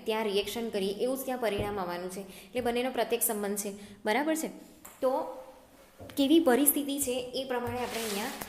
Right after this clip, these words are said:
વર્તન કરીએ કે એ પ્રમાણે આપણે અહીંયા decision લાવીએ, બરાબર છે, તો તે પ્રમાણેનું પરિણામ આવવાનું છે. તો જેવી જેવી પરિસ્થિતિ, એ પ્રમાણે આપણે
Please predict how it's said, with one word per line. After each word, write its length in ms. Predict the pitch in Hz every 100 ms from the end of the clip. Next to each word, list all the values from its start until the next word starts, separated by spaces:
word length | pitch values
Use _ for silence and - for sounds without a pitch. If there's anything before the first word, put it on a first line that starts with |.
| - - 196
વર્તન 380 | 214 196 233 240
કરીએ 300 | 208 180 196
કે 180 | 208 233
એ 220 | - 233
પ્રમાણે 400 | 233 208 190 202
આપણે 160 | 196
અહીંયા 200 | 196 190
decision 360 | 190 190 196 196
લાવીએ, 380 | 190 165 175 208 - - -
બરાબર 280 | 202 226
છે, 120 | 262 226
તો 120 | 202
તે 180 | 220 254
પ્રમાણેનું 800 | 247 240 233 233 247 - - -
પરિણામ 380 | 202 202 202
આવવાનું 340 | 202 180 185 190
છે. 440 | 190 185 190 -
તો 60 | 220
જેવી 240 | 208 226
જેવી 200 | 233 240
પરિસ્થિતિ, 500 | 233 214 208 220 208
એ 140 | 214 208
પ્રમાણે 340 | 202 202 202
આપણે 280 | 190 190